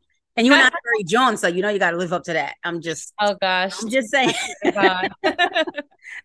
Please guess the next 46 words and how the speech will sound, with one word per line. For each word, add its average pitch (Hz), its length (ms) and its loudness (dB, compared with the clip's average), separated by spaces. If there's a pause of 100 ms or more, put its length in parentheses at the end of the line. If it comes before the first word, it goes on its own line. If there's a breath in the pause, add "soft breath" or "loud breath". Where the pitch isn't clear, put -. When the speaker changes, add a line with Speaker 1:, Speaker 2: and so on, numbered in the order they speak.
(100)
Speaker 1:
I, 175 340 0
I'm, 202 80 -4
I'm 190 240 -2
just 247 200 -4
saying. 185 300 -4
But 190 220 -4
no, 233 180 -2
but 208 200 -8
you're, 311 320 -6
um, 285 380 -6 (480)
I 226 80 4
think 381 180 -4
that - 120 -6
your 269 100 -4
passion 220 380 -4
in 220 100 -8
general, 196 320 -6
just 185 180 -12
for 202 100 -8
what 190 200 -6
you 190 80 -6
do 185 280 0
and 170 100 -2
just 180 180 -8
helping 185 320 -4
others, 180 320 -4
like 165 140 -6
you 170 60 -10
said, 170 180 -4
you 160 60 -6
volunteered 160 520 -6
first. 226 400 -6 (380 loud breath)
Um, 180 160 2
you 208 80 0
didn't 320 200 2
know 277 120 2
where 247 100 2
that 226 140 -2
was 214 100 -6
gonna 196 240 -2
lead. 233 300 -6 (380)
Speaker 2:
Mm-mm. 156 300 -20
Speaker 1:
You 190 120 0
know, 170 380 -2
it, 175 180 -8
it's, - 400 -14